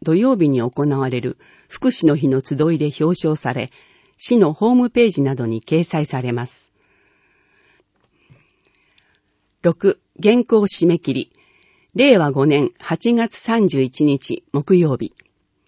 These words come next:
七、応募先、紹介先。大和市福祉推進委員会事務局。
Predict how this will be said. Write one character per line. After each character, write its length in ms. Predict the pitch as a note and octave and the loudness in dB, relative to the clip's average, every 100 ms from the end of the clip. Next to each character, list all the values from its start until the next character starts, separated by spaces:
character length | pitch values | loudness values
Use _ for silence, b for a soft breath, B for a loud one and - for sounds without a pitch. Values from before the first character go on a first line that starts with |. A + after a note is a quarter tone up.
| _ _ _ _ _ _ _ F3 | _ _ _ _ _ _ _ 0
七、 320 | F#3+ C#3 - _ _ _ _ | 2 2 0 _ _ _ _
応 180 | G3 A#3 | 2 2
募 120 | A3 | 2
先、 460 | G#3 F#3+ - D#3 - _ | 0 -2 -4 -8 -8 _
紹 280 | - G#3+ A3 | -6 -2 -2
介 220 | - E3+ | -2 -4
先。 400 | C#3 C#3 - B2 - _ _ _ _ _ _ - | -4 -8 -8 -10 -12 _ _ _ _ _ _ -2
大 140 | G3 | 0
和 280 | B3 B3+ B3 | 2 0 -4
市 200 | - C#3 | -4 -6
福 220 | - - | -6 -6
祉 160 | - G#3+ | -4 -4
推 220 | G3+ A3 | -2 -4
進 300 | - G#3+ G3+ | -2 0 2
委 40 | |
員 100 | F3+ | 0
会 300 | - A2+ G#2+ | -2 -6 -8
事 180 | - E3 | -2 2
務 140 | F3 | 2
局。 360 | F3+ A#2 - | 0 -6 -10